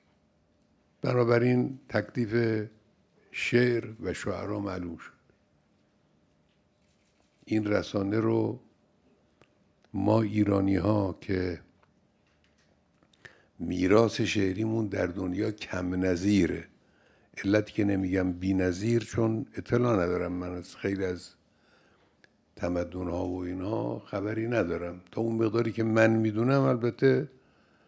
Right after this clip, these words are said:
نظیری براش من نمیشناسم از لحاظ میراث شعری، جز حالا شعر عربی، البته اون هم خیلی برجسته و دارای اوج.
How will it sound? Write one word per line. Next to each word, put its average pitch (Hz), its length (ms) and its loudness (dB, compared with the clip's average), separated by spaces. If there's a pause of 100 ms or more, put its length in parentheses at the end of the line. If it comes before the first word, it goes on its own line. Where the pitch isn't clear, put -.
(280)
نظیری 110 560 8
براش 117 380 4
من 139 260 6
نمیشناسم 92 800 4 (1120)
از 92 100 -6
لحاظ 92 340 0
میراث 92 540 0
شعری، 85 640 -6 (220)
جز 139 460 2 (800)
حالا 139 200 4
شعر 123 300 4
عربی، 104 480 2
البته 101 720 -2
اون 98 220 -4
هم 95 280 -4 (400)
خیلی 92 260 -8
برجسته 87 600 -12
و 90 180 -12 (1600)
دارای 87 320 -8
اوج. 85 440 -10